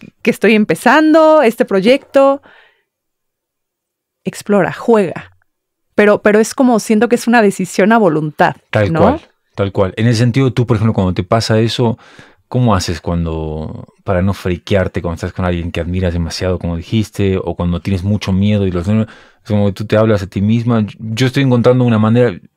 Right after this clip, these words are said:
Speaker 2: cambia diferente, pero a veces trato de tocar objetos, trato de, porque si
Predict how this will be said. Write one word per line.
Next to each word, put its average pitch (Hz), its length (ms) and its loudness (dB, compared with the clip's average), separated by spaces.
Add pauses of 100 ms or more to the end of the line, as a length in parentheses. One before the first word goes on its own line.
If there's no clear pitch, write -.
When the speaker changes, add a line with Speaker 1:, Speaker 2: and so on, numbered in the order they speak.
Speaker 2:
cambia 127 300 2
diferente, 107 400 2
pero 101 140 4
a - 20 2
veces 113 260 -2
trato 104 220 -6
de 98 60 -2
tocar 104 320 0
objetos, 104 840 -4 (640)
trato 101 360 0
de, 87 480 0
porque 98 240 -4
si 101 180 -2